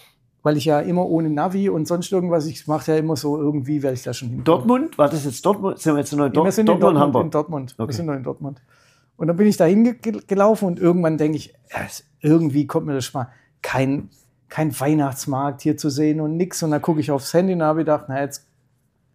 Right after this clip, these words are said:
Speaker 1: google ich mal, wo, wo jetzt der Mist ist.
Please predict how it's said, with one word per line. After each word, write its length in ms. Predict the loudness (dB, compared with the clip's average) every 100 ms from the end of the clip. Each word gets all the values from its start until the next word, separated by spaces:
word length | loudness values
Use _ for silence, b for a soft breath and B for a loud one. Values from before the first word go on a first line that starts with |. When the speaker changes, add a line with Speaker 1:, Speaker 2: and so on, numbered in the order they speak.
| _
Speaker 1:
google 260 | -4 -2 -4
ich 160 | -4
mal, 320 | -4 -4 -6 -12 _ _ _ _ _ _ 0
wo, 160 | 0 0
wo 180 | 4 4
jetzt 200 | 4 2
der 100 | 0
Mist 360 | 2 -2 -2 -4
ist. 240 | -6